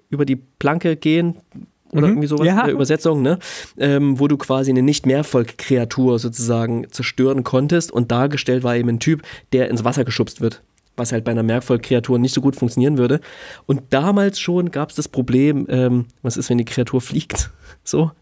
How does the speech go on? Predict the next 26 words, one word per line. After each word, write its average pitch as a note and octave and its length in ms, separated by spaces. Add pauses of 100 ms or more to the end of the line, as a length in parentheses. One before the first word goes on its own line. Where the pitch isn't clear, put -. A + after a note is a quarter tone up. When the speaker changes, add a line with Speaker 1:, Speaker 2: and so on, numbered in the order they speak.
(120)
Speaker 1:
dann, B2 280 (420)
gut, C3 220
wenn A#2+ 100
sie, B2 180
wenn B2 100
sie A#2+ 160 (100)
verbunden C#3 420
ist C3+ 200
und A#2 80
nicht A#2 120
mehr B2 100
fliegen B2 220
kann B2 240
und B2 80
stürzt A#2+ 240
ins - 100
Wasser, A#2 160
dann A#2 60
stirbt - 240
sie G2 80
auch. - 160
Okay, A2+ 260
okay, - 240
okay, - 240
okay, - 180
okay. - 180